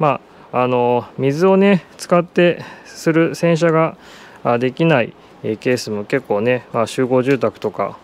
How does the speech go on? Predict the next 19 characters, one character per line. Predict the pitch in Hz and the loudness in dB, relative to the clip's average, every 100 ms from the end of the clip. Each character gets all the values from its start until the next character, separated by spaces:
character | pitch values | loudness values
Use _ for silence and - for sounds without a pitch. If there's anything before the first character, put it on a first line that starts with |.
| - | -14
お | 110 | -10
住 | 131 | -4
ま | 120 117 | -2 -2
い | |
の | 113 | -2
方 | 117 113 | -4 -2
だ | 117 101 | -2 -2
と | - | -4
や | 98 | -10
っ | |
ぱ | - 113 | -4 -4
り | 104 - - - - | -4 -10 -20 -20 -6
あ | 147 | -2
る | 131 | -2
と | - | -2
思 | 107 117 110 | -2 0 0
う | |
の | 98 | -2
で、 | 113 160 127 | 0 2 0